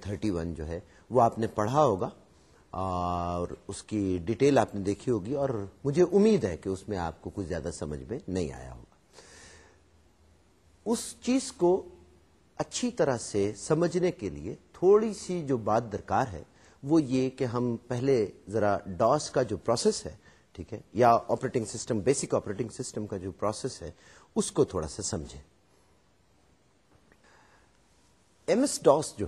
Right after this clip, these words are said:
ہے، یعنی ڈاس ویسے جس کو ہم کہتے ہیں، آ، یہ، اس کا ایک پروسیس ہوتا ہے باقاعدہ۔ وہ اس طرح کہ جیسے میم-، یعنی میموری کے point of view سے اگر ہم اسے دیکھیں،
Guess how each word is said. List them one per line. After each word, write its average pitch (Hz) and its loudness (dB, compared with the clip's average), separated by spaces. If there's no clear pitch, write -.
ہے، 67 -18
یعنی 101 0
ڈاس 95 4
ویسے 78 -6
جس 69 -14
کو 69 -10
ہم 64 -12
کہتے 73 -10
ہیں، 64 -12
آ، - -6
یہ، 214 6
اس - -6
کا 233 4
ایک - 0
پروسیس 170 6
ہوتا 113 4
ہے 117 6
باقاعدہ۔ 98 -2
وہ 185 6
اس 247 4
طرح 151 8
کہ 151 -2
جیسے 175 6
میم-، 160 6
یعنی 165 8
میموری 240 10
کے 208 10
point 127 6
of 113 0
view 120 2
سے 113 0
اگر 101 2
ہم 98 -2
اسے 90 -4
دیکھیں، 80 -6